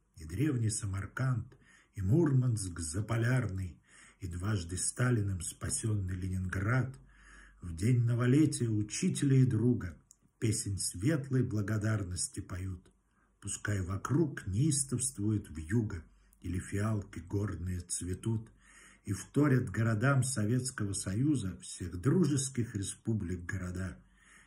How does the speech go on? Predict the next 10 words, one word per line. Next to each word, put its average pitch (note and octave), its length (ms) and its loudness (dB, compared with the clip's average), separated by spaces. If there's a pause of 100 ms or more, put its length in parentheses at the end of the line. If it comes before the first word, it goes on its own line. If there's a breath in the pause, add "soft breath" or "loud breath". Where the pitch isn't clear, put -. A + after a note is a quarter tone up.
и F#2 100 -8
труженики C3+ 760 2
те, A#2 240 -2
которых D#2+ 580 -10
душат C3+ 540 0
узы, G#2 440 -2 (220)
но D#2 140 -14
чья F2 320 -12
свободна G#2+ 640 -2
речь G2+ 380 -4